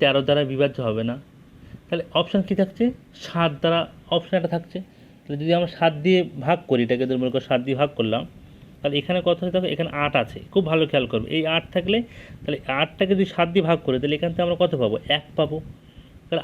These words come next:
আট, সাত একে সাত, তাহলে আট থেকে সাত বিয়োগ করলে এক পাওয়া যাবে, এক। আর এখানে যদি already এক ছিল, এক মাইনাস এক, আর নিচে সাত রয়েছে, তাহলে এক মাইনাস এক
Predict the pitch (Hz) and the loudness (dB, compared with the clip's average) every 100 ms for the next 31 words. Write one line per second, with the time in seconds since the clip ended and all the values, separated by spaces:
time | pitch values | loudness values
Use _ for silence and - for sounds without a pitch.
0 | 151 165 - - 160 170 170 165 160 151 | 0 -2 -8 -4 0 0 -2 -2 0 -2
1 | - - - - - - - - - - | -4 -20 -18 -18 -18 -18 -16 -16 -18 -20
2 | - 147 135 143 151 165 139 151 139 151 | -8 -4 -2 -4 -6 -10 -2 -4 -2 -6
3 | - 151 151 165 - 156 143 139 156 - | -4 -4 0 -2 0 2 2 0 -14 -20
4 | - - - - 135 135 - - - 151 | -20 -20 -20 -2 0 0 -6 -10 -2 0
5 | 160 160 151 143 139 143 143 131 - 135 | 2 0 0 2 2 4 0 0 -4 -6
6 | 127 - - - - - - 135 143 135 | -6 -10 -20 -20 -20 -10 -2 -2 0 0
7 | 135 120 127 127 - - - _ - 127 | 0 2 0 0 -10 -20 -20 _ -8 -6
8 | 127 139 - 135 135 127 - - - - | -2 -2 0 0 2 -2 -4 -16 -20 -20
9 | - - - - 123 160 226 - - - | -20 -20 -20 -8 -2 -2 -2 -12 -20 -6
10 | 131 120 135 131 127 | -6 -2 -2 0 -2